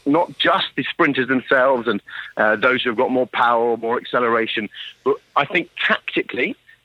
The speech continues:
things have been very, very fascinating because we've seen what Greg LeMond's called, um, Cav's thinking sprinting. He might not have the power and the pace that he had five years ago, but in terms of a bra-, sprinter's brain, he's definitely got that.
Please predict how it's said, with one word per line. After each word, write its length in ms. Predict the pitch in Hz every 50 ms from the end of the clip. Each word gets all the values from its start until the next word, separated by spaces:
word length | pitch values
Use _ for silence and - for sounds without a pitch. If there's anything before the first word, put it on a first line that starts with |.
| _ _ _ _ _
things 220 | - 143 131 113
have 100 | 131 127
been 200 | 117 135 127 123
very, 320 | 113 131 123 120 123 120 -
very 300 | 120 127 135 127 127 120
fascinating 640 | - 135 117 - - 123 117 110 107 - - 131
because 240 | 131 127 - 127 110
we've 180 | 123 131 113 - -
seen 280 | - 151 147 139 131 - - - - - -
what 180 | 131 127 117
Greg 220 | - 151 139 123 120
LeMond's 360 | 135 127 131 131 123 110 -
called, 340 | - - 131 127 123 113 - - 123
um, 220 | 117 117 113 113
Cav's 420 | - - - 135 131 127 - - - - _ _ -
thinking 440 | 175 165 160 - - 147 131 120 107
sprinting. 560 | - - 139 127 117 107 - 117 117 135 156 - - - - - -
He 80 | 135
might 180 | 143 156 156 131
not 140 | 135 127 135
have 180 | 139 131 117
the 80 | 107 117
power 440 | - - - 143 135 135 135 131 127
and 100 | 120 117
the 60 | 120
pace 320 | - - - 143 143 135 - -
that 100 | - 131
he 120 | 117 117 110
had 220 | 123 117 110 101 - - - - - _ _
five 240 | 127 120 117 113 110
years 220 | 127 127 123 101
ago, 220 | 113 101 101 95 95
but 180 | 80 120 -
in 140 | 117 120 104
terms 280 | - 156 139 131 120 117
of 100 | 120 110
a 100 | 113 104
bra-, 420 | - 107 120 131 139 139 139 143
sprinter's 400 | - - - 135 123 - 110 104
brain, 420 | - - 127 135 135 127 110 104
he's 100 | 98 92
definitely 340 | - 120 104 - 110 107 98
got 200 | 92 113 95 78
that. 240 | 85 107 120 - -